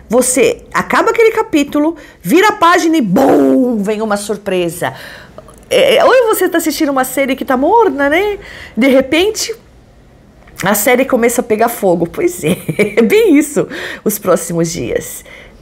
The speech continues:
Afastamentos, pedidos de demissões de pessoas dodóis. Pessoas dodóis, dodóis, né? Por quê?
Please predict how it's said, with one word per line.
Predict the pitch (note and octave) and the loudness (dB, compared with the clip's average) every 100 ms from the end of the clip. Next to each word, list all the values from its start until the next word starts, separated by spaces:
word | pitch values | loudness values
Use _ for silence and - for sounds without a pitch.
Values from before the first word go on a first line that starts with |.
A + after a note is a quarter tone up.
| - | -4
Afastamentos, | D3+ G3+ G4+ G#4 F#4 D#4+ D4 C#4+ C#4 | 0 0 2 2 2 2 0 -2 -2
pedidos | - G3 G3+ F3+ | -2 0 0 2
de | |
demissões | F#3+ G#3 D4 D4+ C4+ | 0 0 0 2 2
de | F#3+ | 0
pessoas | - G3+ G3 F#3 | -2 0 2 2
dodóis. | F#3+ C4 A#3+ B3+ B3 A#3+ A#3 A#3 A#3 - - - _ _ - _ - _ _ _ _ - - - - - - - - - | 2 2 2 4 4 4 2 0 -6 -12 -16 -18 _ _ -20 _ -20 _ _ _ _ -20 -20 -20 -20 -20 -18 -16 -14 -2
Pessoas | F#3+ F3 E3+ D#3+ D#3 | 0 2 2 2 4
dodóis, | F#3+ G3+ E3+ D#3+ D#3+ D#3+ E3+ | 0 0 2 4 4 0 -4
dodóis, | F#3 A3+ F4 E3 D#2 F#3+ A3+ - - - | -4 -4 -2 -2 -2 -4 -4 -8 -10 -4
né? | F3+ D#4 F#4 - - - | 0 0 -2 -10 -20 -4
Por | D4 - | -2 0
quê? | D#4+ | 0